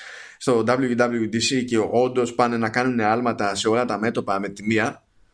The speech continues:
Και όντως πήγανε να κάνουν άλματα σε όλα τα μέτωπα με τη μία, αλλά αποδεικνύεται ότι δεν έβγαινε να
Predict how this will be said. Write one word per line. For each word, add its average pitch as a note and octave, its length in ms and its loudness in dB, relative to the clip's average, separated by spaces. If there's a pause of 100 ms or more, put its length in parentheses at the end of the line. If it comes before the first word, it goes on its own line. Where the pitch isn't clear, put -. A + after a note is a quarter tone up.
(440)
Και A#3+ 120 2
όντως B3+ 360 2
πήγανε D3 260 4
να C3+ 120 2
κάνουν C3+ 260 0
άλματα B2 340 2
σε B2+ 120 0
όλα C3 160 4
τα A#2+ 100 0
μέτωπα B2 300 0
με A#2 100 0
τη A2+ 120 -2
μία, B2+ 420 0 (160)
αλλά G3+ 200 0
αποδεικνύεται C#4+ 580 0
ότι F4 260 0
δεν E4 180 0
έβγαινε C3+ 520 0
να B2 220 -4